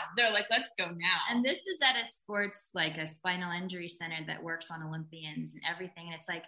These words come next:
Speaker 2: I was so shocked. I was like, "I haven't even had time to process what's actually happening to my body." And then it was
Speaker 1: Mm-hmm.
Speaker 2: like the fear and the scare tactic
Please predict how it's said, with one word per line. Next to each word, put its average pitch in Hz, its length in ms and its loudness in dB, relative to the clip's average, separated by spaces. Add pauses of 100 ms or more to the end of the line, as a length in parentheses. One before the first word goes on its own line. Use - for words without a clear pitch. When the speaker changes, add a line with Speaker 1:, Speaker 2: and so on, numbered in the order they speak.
(240)
Speaker 2:
I 220 140 4
was 233 220 -2
so 233 160 0
shocked. 233 560 2
I 226 100 -2
was 208 100 -6
like, 208 140 -2
"I 196 80 2
haven't 294 340 0
even 339 280 -4
had 262 100 2 (560)
time 208 240 2
to 190 80 -4
process 175 580 -4
what's 175 220 -10
actually 175 380 -4
happening 165 540 -4
to 175 120 -10
my 151 260 -8
body." - 520 -10 (340)
And 240 140 6
then 240 120 8
it 233 80 8
was 220 120 6
Speaker 1:
Mm-hmm. 208 60 4
Speaker 2:
like 202 200 4
the 196 80 0 (160)
fear 190 240 2
and 180 160 -4
the 165 60 -6
scare 165 420 -8
tactic 160 380 -6